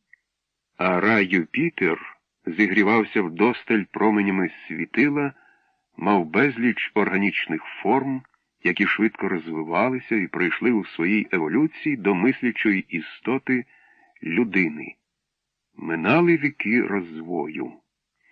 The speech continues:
Над планетою з'явилися апарати, що опанували повітряну стихію, у космос вийшли кораблі.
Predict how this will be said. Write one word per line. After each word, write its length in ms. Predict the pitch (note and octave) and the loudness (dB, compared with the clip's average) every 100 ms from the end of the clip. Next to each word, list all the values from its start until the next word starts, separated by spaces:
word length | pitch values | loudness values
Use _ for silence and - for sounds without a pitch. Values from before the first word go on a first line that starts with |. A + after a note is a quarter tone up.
| _ - | _ 0
Над 200 | A2 - | 0 2
планетою 540 | A2 B2 C3 B2 A2 | 2 4 4 2 0
з'явилися 600 | F#2+ G#2 A#2 A2+ - G#2 | 2 2 4 2 2 0
апарати, 640 | G2 G2 F#2 G#2 A2 A2 | 0 0 2 2 2 -2
що 240 | - - F#2+ | -2 -2 -2
опанували 520 | F#2+ F#2+ F2+ F#2+ F#2+ | 0 0 2 2 0
повітряну 580 | F#2 F2+ - F#2 F#2 F2 | 0 -2 0 0 0 -4
стихію, 640 | - - - A2+ A#2+ A2+ _ _ _ - | -4 -4 0 2 2 -2 _ _ _ -6
у 100 | D#2+ | -6
космос 640 | - A2 D3 - C3 - | 2 4 4 2 -4 -4
вийшли 460 | - G#2 - - B2 | -2 0 0 -2 -4
кораблі. 640 | - A2+ G#2 D#2+ D#2+ D#2+ | -2 -2 -2 -4 -6 -8